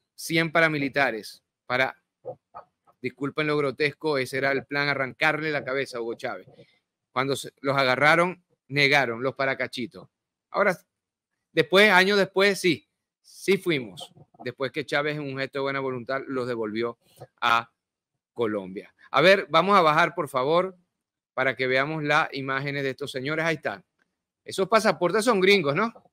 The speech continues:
Los buscan con semblante latinos y que hablen castellano. Si es posible, hasta venezolano. Pero esto es gringo. Dale para abajo. Da, ahí están. Ahí están. Ya vamos a hablar de ese ampograma.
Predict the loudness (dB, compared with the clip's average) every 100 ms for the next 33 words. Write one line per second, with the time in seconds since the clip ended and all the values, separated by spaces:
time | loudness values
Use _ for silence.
0 | _ _ _ _ _ _ _ _ _ _
1 | -2 4 6 8 8 8 4 2 2 2
2 | 2 0 -2 2 2 4 4 4 2 0
3 | 0 -2 0 0 0 -2 -4 -2 2 4
4 | 6 4 -2 -16 -18 -18 _ _ _ -8
5 | -8 -4 -2 2 2 2 0 0 -4 -4
6 | 0 0 -2 -6 -4 -4 -2 -2 2 2
7 | 2 0 0 2 2 0 -2 -12 _ _
8 | _ _ _ _ _ _ _ _ _ _
9 | _ _ _ _ _ _ _ _ _ _
10 | _ _ _ _ _ _ -12 -8 -8 -6
11 | -4 -4 -2 -4 -4 -14 _ _ _ _
12 | _ _ -20 -20 -18 -16 -6 0 0 0
13 | 0 0 0 0 -4 -4 -4 -4 -2 0
14 | 0 -2 -14